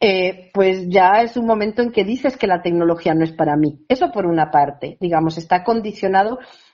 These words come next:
desde muy pequeño. Em,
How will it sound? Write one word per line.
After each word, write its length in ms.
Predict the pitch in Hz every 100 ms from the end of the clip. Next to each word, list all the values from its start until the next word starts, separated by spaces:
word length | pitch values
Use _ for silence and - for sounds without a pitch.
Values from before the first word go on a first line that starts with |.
| -
desde 320 | 190 190 185
muy 240 | 202 247
pequeño. 560 | 247 180 - 160 156 156 - - - - _
Em, 540 | 220 208 202 196 196